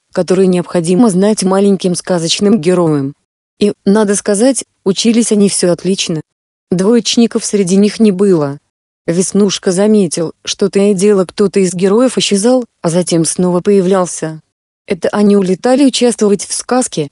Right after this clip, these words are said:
которую в это время читала какая-нибудь бабушка своему внуку или внучке.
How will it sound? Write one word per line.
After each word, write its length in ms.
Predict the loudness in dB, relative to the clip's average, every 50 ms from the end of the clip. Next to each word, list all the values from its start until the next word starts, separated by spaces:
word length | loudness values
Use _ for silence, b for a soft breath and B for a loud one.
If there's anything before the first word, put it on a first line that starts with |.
| _ _
которую 420 | -6 -4 -4 -2 -2 -2 -2 0
в 60 | 0
это 180 | 0 0 0 0
время 360 | 0 2 2 4 4 2 0
читала 420 | 0 -4 -4 -2 0 0 0 0
какая-нибудь 640 | 0 -2 -2 0 2 2 2 2 2 2 0 -2 0
бабушка 480 | 0 0 0 2 2 0 -2 -2 -4
своему 400 | -6 -4 0 0 2 2 4 2
внуку 320 | 2 2 2 2 2 0 0
или 220 | 0 2 2 2
внучке. 600 | 2 2 4 2 4 2 0 -4 -6 -6 -6 -6